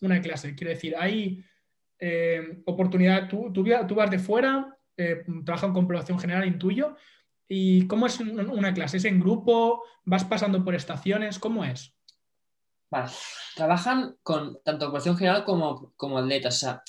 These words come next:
Speaker 2: en sí el, el, el gimnasio empezó para atletas exclusivamente y poco a poco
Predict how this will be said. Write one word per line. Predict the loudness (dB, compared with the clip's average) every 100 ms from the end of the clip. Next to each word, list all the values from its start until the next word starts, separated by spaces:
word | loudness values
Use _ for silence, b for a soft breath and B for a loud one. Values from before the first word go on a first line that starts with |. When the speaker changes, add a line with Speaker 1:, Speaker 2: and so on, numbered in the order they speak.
| -12
Speaker 2:
en | -8
sí | -4 0 2
el, | 2 0 -2
el, | -6 -6
el | -8
gimnasio | -8 -6 -4 -2 -2
empezó | -2 -2 -2 -2
para | 0 2
atletas | 2 0 0 -2
exclusivamente | -2 -4 -2 0 -2 0
y | 0
poco | 0 -2
a |
poco | -2 -2 -2 -2